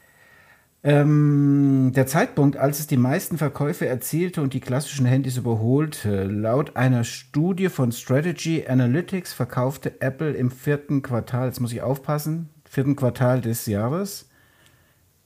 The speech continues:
siebenunddreißig Millionen iPhones und erreichte damit erstmals den größten Marktanteil mit dreiundzwanzig Komma neun Prozent. Und ich frage nach dem Jahr, was glaubt ihr, wann hat, wann hat das iPhone sozusagen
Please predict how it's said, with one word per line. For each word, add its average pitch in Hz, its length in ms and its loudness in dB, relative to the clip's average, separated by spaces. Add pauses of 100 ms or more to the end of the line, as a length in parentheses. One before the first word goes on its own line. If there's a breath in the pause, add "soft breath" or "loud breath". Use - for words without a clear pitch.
(380)
siebenunddreißig 139 880 2
Millionen 131 380 4
iPhones 104 540 -2
und 104 100 -2
erreichte 120 400 0
damit 131 320 2
erstmals 143 580 0
den 113 160 -6
größten 131 400 -2
Marktanteil 120 640 -2
mit 117 180 -2
dreiundzwanzig 113 640 -2
Komma 104 240 -2
neun 101 200 -2
Prozent. - 500 -8
Und - 220 -10
ich 110 140 -14
frage 120 380 -4
nach 110 120 -2
dem 104 180 -4
Jahr, 110 440 -2 (220)
was 120 180 -4
glaubt 120 300 -2
ihr, 135 100 0
wann 120 160 0
hat, 131 280 -2
wann 120 180 -2
hat 151 100 -6
das 131 140 -4
iPhone 127 340 -4
sozusagen 127 720 -2